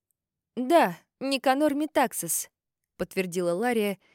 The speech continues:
и на миг в лазурной глубине ее глаз промелькнула боль. "Ты его знаешь?" "Слишком близко", — прорычала я, мотнув головой, чтобы развеять возникший перед мысленным взором образ мерзавца.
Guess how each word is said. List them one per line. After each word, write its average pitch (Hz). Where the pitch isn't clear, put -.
и 220
на 247
миг 285
в 220
лазурной 226
глубине 208
ее 190
глаз 214
промелькнула 214
боль. 170
"Ты 311
его 330
знаешь?" 359
"Слишком 339
близко", — 180
прорычала 202
я, 220
мотнув 185
головой, 175
чтобы 311
развеять 226
возникший 185
перед 180
мысленным 180
взором 190
образ 185
мерзавца. 185